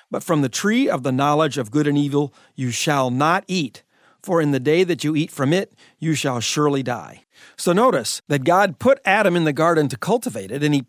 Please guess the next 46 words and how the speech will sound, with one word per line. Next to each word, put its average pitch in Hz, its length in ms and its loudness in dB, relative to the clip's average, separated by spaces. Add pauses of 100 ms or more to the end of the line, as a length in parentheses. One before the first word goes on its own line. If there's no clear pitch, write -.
probably 220 320 0
told 151 280 0
him 120 80 0
what 147 200 0
to 127 60 -8
do, 127 360 0
but 143 180 -4
the 151 100 -4
first - 520 -2
commandment 185 500 0
recorded 160 680 0 (100)
in 185 140 -2
the 196 80 2
Bible 202 480 0 (260)
that 185 200 0
God 170 280 0
gives 185 240 0
to 170 140 -2
Adam 180 340 0
is 143 160 -2
in 160 140 0
the 180 80 0
form 151 400 -2
of 123 140 -6
a 143 40 -2
law. 165 520 0 (420)
And 151 160 2
it 160 160 0
is 151 260 0
a 156 280 0 (100)
"thou 156 320 0
shalt 156 440 -2
not" 196 520 -2 (120)
<laughs> - 140 -18
kind 160 220 0
of 151 80 -4
a 165 40 2
law, 208 280 0
right? 151 300 2
And 151 120 2
this 233 160 0
was 254 120 -4
before 170 340 0
God 151 260 -2
created 220 480 -2
Eve, 92 300 -12